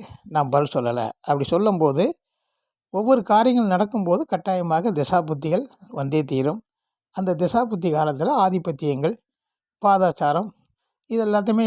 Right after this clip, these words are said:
பயன்படுத்தி நம்ம முழு சொல்லலாம். அதை முதலை சிந்தனை பண்ணி கொள்ளுங்கள் அப்படின்ட்டு பதில் கொடுத்தாச்சு. இப்படிலாம் இருக்கும்போது,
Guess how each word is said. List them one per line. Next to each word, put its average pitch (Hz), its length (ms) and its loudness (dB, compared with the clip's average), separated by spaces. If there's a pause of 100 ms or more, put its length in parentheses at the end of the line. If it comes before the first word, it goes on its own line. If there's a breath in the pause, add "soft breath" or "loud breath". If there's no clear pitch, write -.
(140)
பயன்படுத்தி 185 520 -2
நம்ம 208 200 0 (140)
முழு 160 220 -2 (140)
சொல்லலாம். 135 540 2 (580)
அதை 170 200 2
முதலை 151 380 0 (180)
சிந்தனை 170 360 -2
பண்ணி 135 200 -4
கொள்ளுங்கள் 127 440 -4
அப்படின்ட்டு 120 320 -6
பதில் 156 260 -6
கொடுத்தாச்சு. 143 460 -8 (320)
இப்படிலாம் 220 480 0
இருக்கும்போது, 185 600 0